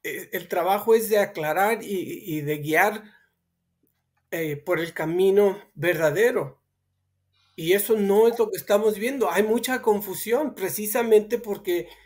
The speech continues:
muchos de los obispos, y lo vamos a ver más adelante, muchos de los obispos están, están, han sido influenciados por estas ide-, ideologías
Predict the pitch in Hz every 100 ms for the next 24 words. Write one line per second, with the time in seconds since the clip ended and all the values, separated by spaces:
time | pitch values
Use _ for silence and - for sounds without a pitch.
0 | _ - 180 214 226 220 220 190 190 170
1 | 233 233 214 - 208 180 165 196 226 220
2 | 190 202 202 180 180 196 190 233 262 -
3 | 160 - _ _ _ _ _ _ _ _
4 | _ _ _ _ - 180 - 208 196 185
5 | 185 175 185 - 196 190 151 - 160 175
6 | 175 _ _ _ _ _ _ - 151 139
7 | 175 190 190 - 190 202 - 226 262 214
8 | 170 - 160 151 - 156 139 135 131 -
9 | _ _ _ _ _ 156 156 151 165 160
10 | - 196 165 185 151 165 165 147 156 147
11 | 143 - 180 175 170 -